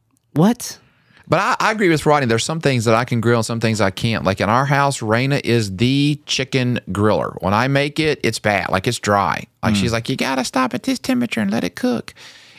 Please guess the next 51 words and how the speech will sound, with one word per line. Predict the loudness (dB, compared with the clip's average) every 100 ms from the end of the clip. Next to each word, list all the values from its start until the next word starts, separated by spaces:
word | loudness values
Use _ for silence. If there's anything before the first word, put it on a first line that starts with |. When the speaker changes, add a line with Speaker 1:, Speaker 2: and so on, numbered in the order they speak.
| -2
Speaker 2:
And |
even | 0 2
though | 4
I | 4
try, | 2 2 2 2 0 0
I |
don't | 2
know. | 2 2 0
It | 0
just | 0 2
still | 2
doesn't. | 4 2 2 0 -4 -12 -20 -6
Um, | 0 0
she | 0 -2 0
makes | 0 0 -2
a |
really | 2 2 2
good | 2 2
hamburger | 2 0 2 2 2 0
patty | 0 0 0 2
recipe. | 2 0 -2 0 2 0 -4 -4
Speaker 1:
Mm. | -2 -2 -4 _ -4
Speaker 2:
Um, | 2 4 4 2 -2
but, | -2 2 2 2 0
um, | 0 0
I | 0 0
thi-, | 0 -2
I | 0 0
can | -2
cook | 0 0 0
'em | 2
a |
little | 2 2 2
bit | 0 2
better, | 0 2
not | 2 2
much. | 2 2 0 -4 -8 -10 -20 _
We're, | 0 2
we're | 2 2
really | 2 0
close | 2 0 0
together | -2 0 2 2 0 0
on | 0 0
that, | 2 0 0
but | 0 -2 0
I | 0 0
can | 0 0
do | 2
the | 0
steak | -2 -2 -2
recipe. | 0 0 0 -2 0 0 -2